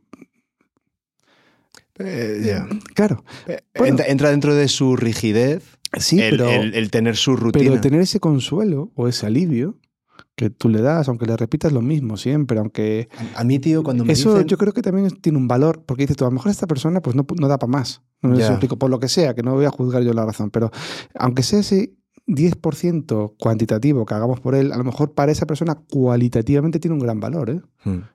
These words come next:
Speaker 2: Eso también, también hay que p-, ponderarlo, ¿eh?
Speaker 1: Sí. Lo que pasa es que para mí, cuando un paciente me dice eso, para, oh, bandera amarilla.
Speaker 2: No, no, es una bandera amarilla, no, es una bandera naranja, es un
Speaker 1: Exacto.
Speaker 2: factor
Speaker 1: O sea,
Speaker 2: psiquiátrico.
Speaker 1: ya está ahí, exacto. Eh,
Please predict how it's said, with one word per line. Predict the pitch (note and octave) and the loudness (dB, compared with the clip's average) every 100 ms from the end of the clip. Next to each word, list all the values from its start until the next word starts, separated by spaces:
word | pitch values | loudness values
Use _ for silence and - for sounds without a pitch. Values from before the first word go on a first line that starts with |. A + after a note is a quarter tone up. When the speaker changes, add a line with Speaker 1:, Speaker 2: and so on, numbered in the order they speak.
| - | -12
Speaker 2:
Eso | F#3+ | -4
también, | F#3 F#3 D#3 - | 0 2 0 -4
también | B2 B2 A#2+ | -2 0 -2
hay | |
que | - A#2 | -2 -4
p-, | - B2+ | -4 -6
ponderarlo, | C3 A#2+ B2 F3+ C3 C3 | 0 0 2 0 0 -2
¿eh? | A#3+ - | -6 -10
Speaker 1:
Sí. | - F#2+ G#2+ - - | -6 -4 -6 -10 -2
Lo | |
que | G#2+ | 0
pasa | A2+ C3+ | 0 0
es | |
que | B2+ | 0
para | A2+ A2+ | -2 0
mí, | B2 | 0
cuando | B2 A#2 | 0 -2
un | A#2 | -2
paciente | B2+ B2+ A#2+ | -4 -4 -2
me | A2+ | -2
dice | G#2+ A2+ | -4 -6
eso, | A2 - B2+ B2 - _ _ _ _ - | -6 -4 -6 -6 -14 _ _ _ _ -4
para, | G2 - | -2 -2
oh, | - G#2+ F#2 | -2 -2 0
bandera | F#2 F#2+ G#2+ | -2 -2 -4
amarilla. | G2+ F2+ F2+ D#2 - - _ _ D3 | -4 -6 -6 -10 -14 -20 _ _ -2
Speaker 2:
No, | |
no, | B2 A#2+ | 0 0
es | |
una | F3 G#3 | 0 2
bandera | D#3+ E3+ | 2 2
amarilla, | E3 E3+ | 2 0
no, | C3 A2+ | 0 -2
es | D3 | -4
una | D#3 | -4
bandera | D3+ E3 | -2 -2
naranja, | D3+ A#2+ A#2+ - G2+ | -2 -2 -4 -6 -6
es | |
un | G2 | -2
Speaker 1:
Exacto. | C3 - C3 | 0 0 0
Speaker 2:
factor | |
Speaker 1:
O | |
sea, | C#3 | 0
Speaker 2:
psiquiátrico. | C3+ G#2 F#2+ | 0 0 0
Speaker 1:
ya | G#2 | 0
está | G2 - A2+ | -2 0 0
ahí, | A2+ A#2+ A#2+ | 2 2 0
exacto. | G2 G2+ F#2 F2 E2 _ - - - _ _ _ _ - | -2 -4 -6 -10 -16 _ -20 -20 -20 _ _ _ _ -12
Eh, | D#2+ | -12